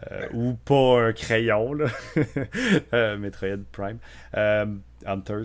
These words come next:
Speaker 1: pour la D S. Mais, euh, c'est ça, c'est, euh, c'est malheureusement la seule chose que je peux dire. J'ai pas fini, mais encore mon détective Pikachu, là. Fait que c'est ça, je vais me réinstaller. Je, je pense que j'ai bientôt fini, là, mais il me rajoute toujours des chapitres quand je me dis que ça devrait peut-être finir, là. Mais, euh, c'est ça.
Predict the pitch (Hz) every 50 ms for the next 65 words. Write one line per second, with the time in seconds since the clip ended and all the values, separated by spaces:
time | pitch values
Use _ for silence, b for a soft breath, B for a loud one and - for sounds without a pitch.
0 | 110 - - - 98 95 92 95 95 110 139 - - - 117 110 107 107 107 104
1 | 101 104 101 101 101 101 101 98 95 95 92 - - 104 - 101 98 - - -
2 | - 104 98 98 98 95 95 92 90 90 90 87 85 - - - - - - -
3 | - - - - - - - - - - 101 98 95 98 98 98 101 104 101 95
4 | 101 117 117 110 101 95 - 110 101 98 - 110 107 - - 101 - - 101 95
5 | 104 113 110 - - 131 127 131 127 127 120 107 101 - 113 110 110 107 101 98
6 | 95 98 95 104 98 - - 107 - - - - 101 95 - - 120 123 123 117
7 | - - - - - - - - - - - - - - - - - 98 95 95
8 | 95 95 95 - - - 92 95 98 101 - 110 110 110 113 110 104 - - 139
9 | 165 170 147 143 131 127 113 - 131 - - 117 113 120 151 170 156 131 113 104
10 | 104 104 104 98 101 98 117 113 - 113 107 110 110 110 104 - 101 98 95 -
11 | 113 - - 98 98 - - 95 92 92 - - - 101 - - - 95 95 95
12 | 95 98 - - 110 95 - - 101 95 98 117 131 139 B B B B B B
13 | B B B B - 98 - - - - - - - - - - - -